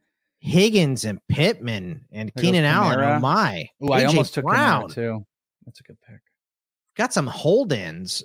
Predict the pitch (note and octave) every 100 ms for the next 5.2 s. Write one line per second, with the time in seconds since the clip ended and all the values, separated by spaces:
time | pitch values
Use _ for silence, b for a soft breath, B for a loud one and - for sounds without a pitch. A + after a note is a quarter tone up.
0 | - B2+ A#2+ B2 C#3 D#3 A3 G3+ E3+ E3
1 | D#3 A#2+ A2+ A2 F#3 G3+ F3+ D3+ D#3+ E3
2 | D3+ C#3+ D3 C#3+ D3+ B2 A#2+ B2 C3+ -
3 | C3 C3 C3 E3+ B B _ _ C#3 C#3+
4 | D3+ - - D3 D3+ C#3+ C#3+ D3 D3 C#3+
5 | B2+ -